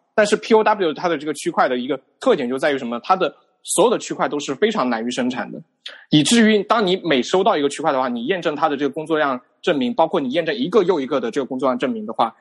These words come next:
只要这个过程一直持续，只要你自己连接到的这个节点足够多样的话，你在这个过程中，你的这个信任是可以被最小化的。也就是说，信任的这个因素已经被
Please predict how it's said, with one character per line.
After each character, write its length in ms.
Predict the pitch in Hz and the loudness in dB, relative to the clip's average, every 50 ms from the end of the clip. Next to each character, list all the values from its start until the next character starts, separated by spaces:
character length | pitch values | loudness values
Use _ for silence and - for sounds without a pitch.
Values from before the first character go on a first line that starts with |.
| _ _ | _ _
只 100 | - - | 2 2
要 60 | 165 | 4
这 80 | 208 247 | 4 4
个 60 | 214 | 2
过 100 | 247 214 | 2 2
程 80 | 208 | 2
一 80 | 220 226 | 2 0
直 100 | 156 160 | 0 -2
持 180 | 143 - - 127 | -4 -2 -4 0
续， 120 | 127 156 | 0 0
只 120 | 123 - 139 | 0 4 2
要 140 | 147 185 180 | 2 2 2
你 200 | 156 147 131 117 - | 0 -2 -2 -2 -2
自 120 | - 220 | -4 -4
己 120 | 165 147 120 | -2 -2 -2
连 240 | 117 113 113 120 | -2 -2 -4 -2
接 140 | 135 160 170 | 0 0 2
到 140 | 165 208 185 | 2 2 0
的 60 | 147 | 0
这 80 | 127 139 | -2 -2
个 80 | 135 | -4
节 180 | 127 - 120 120 | -4 -4 -6 -4
点 160 | 135 131 117 | -4 -4 -4
足 120 | 107 - 120 | -4 -4 -4
够 100 | 147 143 | -4 -2
多 180 | 143 151 151 | 0 2 2
样 120 | 170 156 123 | 2 2 0
的 40 | |
话， 180 | 117 _ 120 117 | -4 _ -8 -8
你 80 | 113 117 | -4 -2
在 120 | 160 160 | -2 0
这 100 | 147 190 | 0 0
个 60 | 170 | -2
过 120 | 151 170 147 | 0 -4 -6
程 100 | 139 139 | -4 -6
中， 140 | 139 151 _ _ _ _ _ _ | -8 -10 _ _ _ _ _ _
你 140 | 147 127 | 0 2
的 120 | 117 127 117 | 4 4 2
这 100 | - 165 | 2 2
个 60 | 160 | 2
信 180 | 160 - 190 165 | 2 0 0 2
任 140 | 165 151 | 2 0
是 100 | 143 - | 0 -2
可 120 | 139 - 139 | -2 -2 -2
以 40 | 123 | 0
被 120 | 147 139 | 0 2
最 120 | 135 202 | 2 2
小 160 | 185 - 113 104 | 0 2 -2 -2
化 200 | - 120 110 98 | -2 -4 -4 -4
的。 120 | - - _ _ _ _ _ _ _ _ _ | -10 -18 _ _ _ _ _ _ _ _ _
也 100 | - - 135 | -2 -2 4
就 100 | - 202 | 4 4
是 140 | 190 208 190 | 4 4 2
说， 200 | 208 202 208 - - - _ _ | 2 2 0 0 -8 -20 _ _
信 180 | - - 226 | -4 -2 0
任 160 | 202 202 190 156 | 2 2 2 2
的 100 | 143 123 | 0 0
这 120 | 113 160 | 0 -2
个 80 | 160 147 | -2 -2
因 200 | 156 175 180 180 | -2 -2 -4 -6
素 240 | - - 175 135 | -6 -6 -6 -6
已 120 | 117 131 113 | -4 -4 -2
经 200 | 139 139 143 147 | 0 0 0 2
被 240 | - 185 151 117 | 2 2 2 2